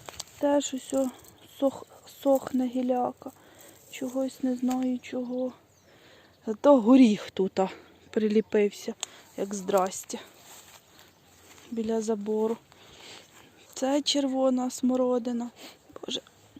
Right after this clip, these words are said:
Да. О!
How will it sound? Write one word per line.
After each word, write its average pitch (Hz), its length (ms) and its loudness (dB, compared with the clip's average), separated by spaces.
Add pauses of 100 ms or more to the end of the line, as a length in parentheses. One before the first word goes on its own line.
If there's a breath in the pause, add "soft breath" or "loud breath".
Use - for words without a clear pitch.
(580)
Да. - 440 -6 (3250 loud breath)
О! - 40 -14